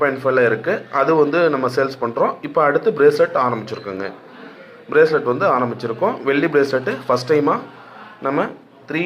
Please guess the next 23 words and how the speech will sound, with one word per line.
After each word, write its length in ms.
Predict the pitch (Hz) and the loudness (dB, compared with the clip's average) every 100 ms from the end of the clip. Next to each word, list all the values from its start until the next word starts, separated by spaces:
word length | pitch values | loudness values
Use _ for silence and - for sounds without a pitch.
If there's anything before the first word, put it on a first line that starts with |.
| 180 | 2
லேயர் 260 | 147 151 151 | 6 6 6
கோல்டு 200 | 143 147 | 4 4
பிளேட்டட் 280 | 143 127 123 | 0 -2 -2
பாலிஷ் 240 | 123 117 117 | -2 -2 -6
போட்டு 200 | 110 120 | -4 -2
வந்து 140 | 170 202 | -4 -2
கொடுக்குறோங்க. 420 | 127 113 98 92 - - - 131 | -2 -2 -2 -6 -8 -16 -8 0
அதுதான் 240 | 135 180 | 2 2
இந்த 100 | 147 135 | 2 0
வீடியோ 180 | 147 135 127 | 4 4 4
ஆரம்பத்துல 320 | 135 139 160 | 0 -2 -2
உங்களுக்கு 220 | 143 117 | -2 -2
ஃபர்ஸ்ட் 180 | 110 - 123 | -6 -4 -2
காட்டினேன். 340 | 113 120 185 156 | -2 -2 -6 -4
இது 80 | 143 135 | -2 -2
வந்து 160 | 160 170 110 | -2 -2 0
கோல்டு. 260 | 101 - - - - - - - - - - - _ - - - - - - - - - - - - - 139 | 0 -2 -8 -16 -20 -20 -20 -20 -20 -20 -20 -20 _ -20 -20 -20 -20 -20 -20 -20 -20 -20 -20 -20 -20 -8 -6
இப்போ 120 | 143 143 | 0 2
நீங்க 140 | 139 139 | 4 4
இது 100 | 165 | 4
வந்து 160 | 165 180 160 | 2 2 2
வாங்குறீங்க 340 | 156 156 160 | 4 2 2
அப்படின்னா, 300 | 156 131 143 | 0 0 0